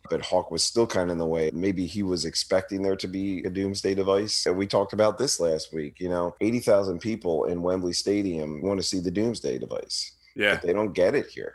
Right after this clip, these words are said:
Speaker 2: Yeah, Hawk is just in the way of the end. I don't think he knows it's gonna end. He, he
Speaker 1: Yeah.
Speaker 2: goes out of the ring. Animal wins the match. He goes back in the ring with his hands up. "Hey, we won, I guess. I don't know."
Speaker 1: Yeah.
Speaker 2: <laughs> Like,
Speaker 1: Yeah.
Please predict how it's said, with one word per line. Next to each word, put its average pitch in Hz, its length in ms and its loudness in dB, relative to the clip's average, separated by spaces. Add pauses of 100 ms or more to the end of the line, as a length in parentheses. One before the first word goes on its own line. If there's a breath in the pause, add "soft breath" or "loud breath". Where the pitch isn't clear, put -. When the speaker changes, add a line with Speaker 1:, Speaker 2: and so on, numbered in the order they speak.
(140)
Speaker 2:
Yeah, 117 160 4
Hawk 190 260 0
is 147 120 -2
just 139 280 -4
in 156 140 2
the 175 80 2
way 143 220 4
of 127 80 2
the 113 120 0
end. 107 200 0
I 120 60 2
don't 165 140 4
think 165 140 -4
he 131 60 -2
knows 127 280 2
it's - 120 -4
gonna 98 160 -4
end. 90 240 -8
He, 95 80 -10
he 85 220 -2
Speaker 1:
Yeah. 78 60 0
Speaker 2:
goes 135 300 4
out 135 160 6
of 175 80 2
the 127 80 2
ring. 104 400 0
Animal 156 420 6
wins 156 340 4
the 135 100 4
match. 143 380 4
He 147 100 2
goes 151 180 4
back 135 220 8
in 196 260 2
the 165 120 6
ring 113 460 0 (120)
with 131 240 -4
his - 160 2
hands 151 240 4
up. 117 120 2
"Hey, 220 220 6
we 165 120 2
won, 208 300 2
I 135 60 10
guess. 127 400 4
I 139 100 2
don't 170 120 2
know." 156 320 4
Speaker 1:
Yeah. - 200 -2
Speaker 2:
<laughs> 165 220 2
Like, 131 200 2
Speaker 1:
Yeah. 87 320 4